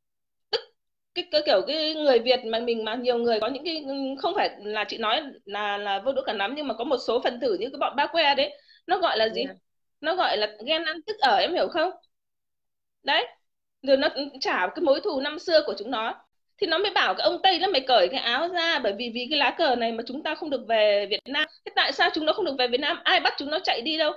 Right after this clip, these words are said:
Speaker 1: Mà tự chúng nó chạy đấy thôi. Chúng nó sợ thì chúng nó chạy. Chứ có ai, ai, ai đuổi nó đi không? Mà nó, nó đi rồi, bây giờ nó còn, còn, còn quay về, bắt đầu nó còn cắn xé. Nó đòi chính
Speaker 2: Nó
Speaker 1: quyền
Speaker 2: còn
Speaker 1: làm
Speaker 2: nó
Speaker 1: chính
Speaker 2: sợ,
Speaker 1: trị. Chính
Speaker 2: sợ,
Speaker 1: trị.
Speaker 2: sợ khổ.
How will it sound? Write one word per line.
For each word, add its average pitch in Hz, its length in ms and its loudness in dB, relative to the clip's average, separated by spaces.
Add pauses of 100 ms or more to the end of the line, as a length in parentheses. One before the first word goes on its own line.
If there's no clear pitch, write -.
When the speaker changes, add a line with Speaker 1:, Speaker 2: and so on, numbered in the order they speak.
(120)
Speaker 1:
Mà 233 160 -6
tự 302 160 -4
chúng 277 100 -4
nó 320 80 -2
chạy - 200 -2
đấy 254 140 -2
thôi. 339 140 0 (720)
Chúng 330 120 -4
nó 415 100 0
sợ 415 300 2
thì 320 120 -2
chúng 302 100 -6
nó 339 140 0
chạy. 262 180 -2 (1800)
Chứ 440 140 -6
có - 60 2
ai, 349 200 6
ai, 320 280 2
ai 330 180 2
đuổi 254 160 4
nó 226 100 0
đi 349 180 0
không? 320 400 -2
Mà 254 140 -4
nó, 285 80 -2
nó 339 260 -2
đi 339 200 2
rồi, 254 160 2
bây 269 100 0
giờ 254 140 2
nó 269 120 -4
còn, 233 460 -6
còn, 233 140 -8
còn 240 140 -8
quay 294 380 0 (180)
về, 233 280 4
bắt 302 80 -2
đầu 285 100 0
nó 269 80 -4
còn 226 160 -6
cắn 233 240 -2
xé. 262 300 -6 (880)
Nó 330 100 0
đòi 277 200 4
chính 277 120 -6
Speaker 2:
Nó 311 80 -6
Speaker 1:
quyền 294 140 6
Speaker 2:
còn 262 100 0
Speaker 1:
làm 240 120 2
Speaker 2:
nó 277 60 -6
Speaker 1:
chính 277 140 -2
Speaker 2:
sợ, - 0 -
Speaker 1:
trị. 220 240 4 (540)
Chính 370 220 -4
Speaker 2:
sợ, 220 80 4 (160)
Speaker 1:
trị. - 60 -8
Speaker 2:
sợ 226 220 2
khổ. 202 460 -2